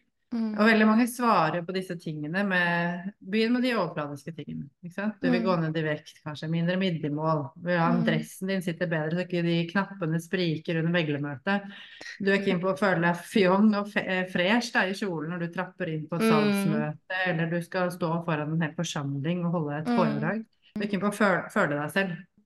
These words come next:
Speaker 2: Eh, og det vil mange, de tør kanskje ikke å sette ord på det, men hvorfor er det viktig for deg? Gå liksom noen dag tilbake i hvert, eh, svar, fordi der
Speaker 1: Mm.
Speaker 2: ligger kjernen. Vi har kanskje gått ett, to hakk inn. Vi,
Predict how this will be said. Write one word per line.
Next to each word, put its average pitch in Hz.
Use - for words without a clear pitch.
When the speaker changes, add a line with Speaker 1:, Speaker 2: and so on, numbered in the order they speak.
Speaker 2:
Eh, 190
og 202
det 202
vil 175
mange, 180
de 185
tør 165
kanskje 170
ikke 160
å -
sette 170
ord 151
på 165
det, 208
men 196
hvorfor 180
er 185
det 180
viktig 170
for 160
deg? 160
Gå 196
liksom 233
noen 196
dag 165
tilbake 165
i 160
hvert, 151
eh, 151
svar, 185
fordi 185
der 165
Speaker 1:
Mm. 165
Speaker 2:
ligger 170
kjernen. 165
Vi 170
har 196
kanskje 196
gått 175
ett, 160
to 156
hakk 156
inn. 214
Vi, 254